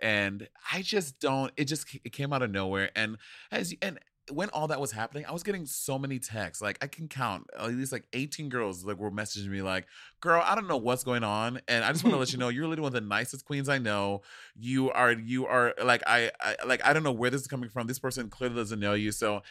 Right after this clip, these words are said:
and these are queens who, some who I, I am, I am super familiar with, I work with a lot, and some who I met, like, once or twice, you know what I mean? But I,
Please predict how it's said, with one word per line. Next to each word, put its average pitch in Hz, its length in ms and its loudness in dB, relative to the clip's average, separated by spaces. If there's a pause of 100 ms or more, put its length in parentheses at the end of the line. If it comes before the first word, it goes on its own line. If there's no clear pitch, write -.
and 160 60 0
these 202 120 2
are 208 40 8
queens 170 460 0
who, 135 320 2 (300)
some 226 300 6
who 202 240 6
I, 131 280 8
I 165 180 6
am, 165 160 0
I 131 140 4
am 117 160 2
super 131 320 -2
familiar 175 320 2
with, 196 140 2
I 127 60 4
work 120 180 0
with 135 100 -6
a 127 40 0
lot, 131 200 4
and 139 80 -6
some 165 280 2
who 156 340 2
I 139 80 4
met, 139 180 2
like, 135 160 2
once 143 220 -2
or 131 60 -2
twice, 127 440 0
you 131 60 -6
know 143 60 -2
what 151 60 0
I 151 40 -2
mean? 160 180 -4
But 120 220 6 (420)
I, 117 160 -2